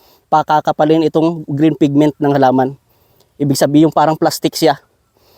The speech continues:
Kaya hindi masyado ma-damage ng white fly yung mga green pigment, yung mga, yung chlorophyll.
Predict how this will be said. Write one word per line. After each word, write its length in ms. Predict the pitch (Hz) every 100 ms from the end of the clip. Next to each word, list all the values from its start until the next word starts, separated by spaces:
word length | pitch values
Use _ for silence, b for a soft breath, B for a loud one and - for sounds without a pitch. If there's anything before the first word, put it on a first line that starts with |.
| b b
Kaya 220 | 175 175
hindi 160 | 190 202
masyado 400 | 190 160 147 151
ma-damage 960 | 151 151 170 _ 139 139 147 139 -
ng 240 | 143 147 127
white 160 | 127
fly 260 | - 139 135
yung 140 | 135
mga 320 | 131 131 147
green 160 | 127 123
pigment, 480 | 147 151 147 143 185 -
yung 320 | 123 127 123
mga, 420 | 123 123 120 - 127
yung 100 | 120
chlorophyll. 600 | 127 120 127 147 170